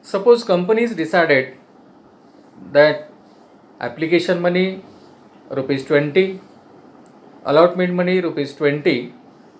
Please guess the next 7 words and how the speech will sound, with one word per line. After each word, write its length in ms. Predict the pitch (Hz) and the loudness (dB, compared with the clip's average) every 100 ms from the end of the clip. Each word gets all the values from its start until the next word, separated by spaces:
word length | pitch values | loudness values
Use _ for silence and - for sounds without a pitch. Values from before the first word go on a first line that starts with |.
| - | -4
and 360 | 156 165 170 - - - _ - - | -2 -2 -4 -14 -20 -20 _ -20 -6
first 420 | 214 220 220 - | 2 2 2 0
call 400 | 151 143 143 - - | 4 4 2 -10 -14
is 200 | 151 143 | -12 -10
rupees 260 | 143 143 | -8 -8
twenty-five. 760 | - 131 131 160 156 135 127 123 - - - - _ - | -6 -8 -6 -8 -2 -2 -2 -8 -18 -20 -20 -20 _ -10
Automatically 920 | 135 185 180 170 170 170 165 131 - | -2 2 2 2 2 2 2 0 -6